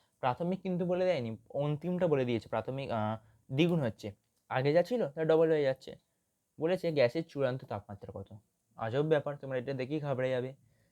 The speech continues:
জিরো ডিগ্রি তাপমাত্রা বলে দিয়েছে আর অন্তিম তাপমাত্রা মেত-, বের করতে হবে, মাঝখানে চাপ ও আয়তন কিছুই বলে দেয়নি, বের করবো কী করে? ভালো করে দেখো, বলেছে ডবল করা হলো, তার মানে প্রাথমিকটা এক্স ধরে নিই।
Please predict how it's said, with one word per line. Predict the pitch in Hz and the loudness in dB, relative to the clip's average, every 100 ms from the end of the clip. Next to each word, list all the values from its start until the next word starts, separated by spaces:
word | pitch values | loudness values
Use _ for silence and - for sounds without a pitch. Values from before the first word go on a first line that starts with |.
| _ - | _ -4
জিরো | 123 139 | -2 2
ডিগ্রি | 165 165 151 139 | 0 0 -4 -6
তাপমাত্রা | 127 156 156 165 | -6 -8 -6 -4
বলে | 175 185 | -2 0
দিয়েছে | 214 214 127 117 | 0 0 -2 -2
আর | - 139 | -4 -6
অন্তিম | 135 151 131 | -4 -4 -4
তাপমাত্রা | 131 127 123 143 | -6 -6 -8 -6
মেত-, | 113 113 | -6 0
বের | 117 110 | 0 0
করতে | 110 - | -6 -4
হবে, | 101 104 _ _ _ | -6 -6 _ _ _
মাঝখানে | 139 139 151 165 | -2 -2 -2 -4
চাপ | 160 143 147 156 | 0 0 2 2
ও | 156 | 2
আয়তন | 147 151 156 | 2 -2 -8
কিছুই | 147 190 | -4 0
বলে | 160 147 | 2 2
দেয়নি, | 139 139 143 _ _ 113 | -2 -10 -16 _ _ -4
বের | 123 143 | -2 0
করবো | 151 151 | 0 0
কী | 143 | -2
করে? | 147 - _ _ _ _ - | -6 -8 _ _ _ _ 0
ভালো | 165 202 | 2 4
করে | 220 | 2
দেখো, | 185 190 - - 139 | 0 -2 -8 -8 -2
বলেছে | 147 170 131 - 120 | -2 0 -4 -4 4
ডবল | 131 143 147 | 6 6 2
করা | 123 107 | 0 -2
হলো, | 107 110 _ | -6 -10 _
তার | - | -4
মানে | 196 214 | -2 -2
প্রাথমিকটা | 170 143 180 180 175 165 | 0 0 -2 -4 0 2
এক্স | 175 - 170 | 2 0 -2
ধরে | 165 | 0
নিই। | 165 | -2